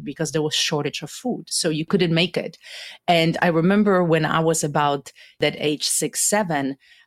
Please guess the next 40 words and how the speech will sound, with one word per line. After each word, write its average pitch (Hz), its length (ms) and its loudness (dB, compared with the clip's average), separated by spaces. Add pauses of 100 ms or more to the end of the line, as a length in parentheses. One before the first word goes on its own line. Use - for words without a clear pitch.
I 156 140 2
was 151 180 0
spending 160 400 2
a 151 60 0
lot 147 180 2
of 143 160 -6
time 143 420 -2
at 135 280 -6
my 135 280 -2
grandparents' 147 800 -2
house 127 560 -4
on 156 140 -2
my 139 180 -2
father's 151 440 -2
side, - 300 -4
'cause - 180 -6
they 143 120 0
live 143 240 -2
right 143 260 0
across 139 440 -6
from 139 240 -8
the - 180 -8
elementary 151 420 0
school. - 420 -6 (560)
And 170 220 4
I - 80 2
would 160 260 0
go 180 240 4
and 190 120 2
I 165 40 0
would 156 160 -2
sit 156 200 0
down 165 200 2
in 165 60 2
the 165 60 0
kitchen, 160 560 -2
you 156 100 2
know, 143 140 0
I 139 80 0
would 135 180 -6